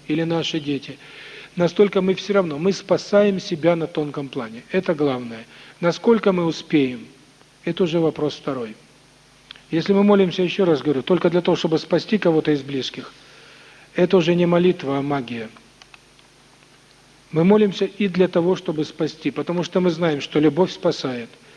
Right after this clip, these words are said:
Но в первую очередь мы молимся для того, чтобы быть счастливыми, чтобы ощутить Божественное в себе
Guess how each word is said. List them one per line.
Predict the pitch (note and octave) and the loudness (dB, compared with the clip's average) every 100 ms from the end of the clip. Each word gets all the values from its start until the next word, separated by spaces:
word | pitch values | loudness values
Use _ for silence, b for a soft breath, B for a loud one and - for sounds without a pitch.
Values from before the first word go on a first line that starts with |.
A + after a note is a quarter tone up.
| B - | B -2
Но | E3 | -2
в | |
первую | - G#3+ A3 | 2 4 4
очередь | - F#3+ - | 2 -2 -2
мы | F3+ | -4
молимся | F3+ E3 D3 D3 | -2 -2 -4 -8
для | C#3+ D#3+ | -4 -2
того, | E3+ E3 G3 | 0 0 -2
чтобы | E3+ E3+ D3+ | -2 -6 -4
быть | D#3 E3 | -2 -4
счастливыми, | - D3+ F#3+ F3 | -4 -6 -4 -4
чтобы | D3 F3 D#3 | -4 -6 -4
ощутить | - D#3 F#3 E3 | -4 -4 -4 -2
Божественное | D#3 D3+ D3+ E3 D3+ | -2 -2 -4 -4 -8
в | - | -6
себе | - C#3+ A#2+ | -8 -6 -8